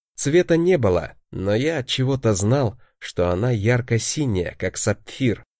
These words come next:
но чище, кристально невинна, чуждая среди бесконечного порока и грязи, изображенной ниже. Она, казалось, возвышалась над всем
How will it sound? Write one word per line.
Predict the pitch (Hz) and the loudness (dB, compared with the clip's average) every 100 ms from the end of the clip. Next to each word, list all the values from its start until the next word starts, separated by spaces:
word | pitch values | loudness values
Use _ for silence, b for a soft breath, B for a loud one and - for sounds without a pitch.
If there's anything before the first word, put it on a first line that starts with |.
| _ _ | _ _
но | 160 165 | 0 0
чище, | - 185 151 - - - - _ | 0 -2 -2 -2 -4 -6 -14 _
кристально | 98 101 - 127 127 120 | -4 -4 0 0 2 4
невинна, | 120 120 127 131 92 76 - _ _ _ _ | 4 2 2 0 -2 -4 -12 _ _ _ _
чуждая | - 196 151 98 90 80 | 0 2 2 2 2 2
среди | - 107 101 | -2 -2 0
бесконечного | 107 107 - 104 131 - 113 104 | 0 0 0 2 2 2 2 2
порока | - 104 104 127 123 | 2 0 2 0 0
и | 117 - 117 | -2 -2 -2
грязи, | 113 135 123 92 - - _ | 2 4 4 2 -8 -12 _
изображенной | - 113 107 110 101 104 98 104 | -6 0 2 2 2 2 2 2
ниже. | 110 104 85 - - _ _ _ | 2 0 -2 -8 -10 _ _ _
Она, | 131 170 165 | 0 2 2
казалось, | 151 135 151 139 | 0 2 2 2
возвышалась | 123 127 131 143 160 139 101 | 0 2 2 2 2 2 2
над | 101 95 | 0 0
всем | - - 151 120 | -2 0 2 2